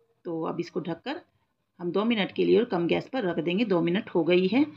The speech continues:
और हमारी ये सब्जी देखिए almost तैयार ही हो गई है। तो इस तरह से देखिए सब्जी ने घी को भी रिलीज कर दिया है। तो ये हमारी तैयार हो गई है। बस इसमें अब हम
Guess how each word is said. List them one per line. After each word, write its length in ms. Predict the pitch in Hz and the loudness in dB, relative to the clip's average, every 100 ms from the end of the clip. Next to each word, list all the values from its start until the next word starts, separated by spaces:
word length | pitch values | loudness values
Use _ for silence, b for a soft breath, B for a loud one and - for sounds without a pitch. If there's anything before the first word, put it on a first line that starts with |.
| B B - - | B B -12 -6
और 120 | 170 | -2
हमारी 320 | 170 165 160 | -2 0 0
ये 60 | 165 | 0
सब्जी 320 | 170 147 226 | -2 -6 -2
देखिए 380 | 185 165 220 277 - - _ _ _ _ _ _ - | 0 0 0 -2 -4 -20 _ _ _ _ _ _ -6
almost 420 | 165 170 240 - | -2 -2 -4 -4
तैयार 320 | 190 175 170 | 0 2 2
ही 160 | 170 233 | 2 0
हो 160 | 214 180 | 4 4
गई 220 | 190 190 | 6 4
है। 160 | 185 285 | 4 2
तो 760 | 311 _ _ _ _ _ 175 180 | 2 _ _ _ _ _ -10 -10
इस 140 | - | -8
तरह 140 | 165 170 | -10 -6
से 140 | 170 | -4
देखिए 280 | 160 - 247 | -6 -6 -8
सब्जी 300 | 226 143 - | -8 -6 -2
ने 180 | 220 302 320 - _ _ _ - | 0 -2 -4 -20 _ _ _ -16
घी 140 | 165 | -12
को 140 | 165 175 | -6 -4
भी 100 | 226 | 0
रिलीज 380 | 190 165 180 - | 2 2 0 -4
कर 680 | - _ _ _ _ 175 | -18 _ _ _ _ -14
दिया 240 | 160 196 208 | -6 -2 0
है। 140 | 240 | 0
तो 160 | 285 202 | 2 2
ये 120 | 175 | 2
हमारी 340 | 170 170 165 254 - _ _ _ _ _ _ 202 | 2 0 -2 -4 -6 _ _ _ _ _ _ -2
तैयार 300 | 190 196 202 | 2 2 2
हो 140 | 208 | 2
गई 180 | 208 214 | 4 4
है। 120 | 277 | 4
बस 180 | 208 180 | 4 0
इसमें 260 | 180 - 180 | -4 -4 -2
अब 120 | 170 | -2
हम 180 | 175 226 | 0 0